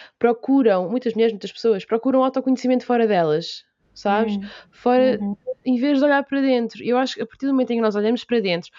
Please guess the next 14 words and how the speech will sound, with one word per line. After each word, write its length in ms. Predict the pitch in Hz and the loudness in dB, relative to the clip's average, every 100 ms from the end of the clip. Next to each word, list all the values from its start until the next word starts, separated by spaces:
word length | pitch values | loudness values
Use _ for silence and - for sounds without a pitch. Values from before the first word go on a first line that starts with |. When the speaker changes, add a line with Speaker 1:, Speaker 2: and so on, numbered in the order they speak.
| - | -20
Speaker 1:
porque 140 | - 302 | -2 0
às 100 | 285 | 2
vezes 240 | 330 262 | 0 0
é, 300 | 311 302 285 | 2 2 2
às 120 | - 254 | 0 0
vezes 140 | 269 | -2
é 40 | |
desconfortável 680 | 269 - 294 - - 262 196 | -6 -6 -8 -6 0 0 0
olhar 180 | 190 175 | -2 -4
para 140 | 175 165 | -4 -6
dentro, 260 | 156 156 | -4 -4
às 100 | 180 | -4
vezes 220 | 196 202 | -4 -2
é, 280 | 214 220 208 | 0 0 -2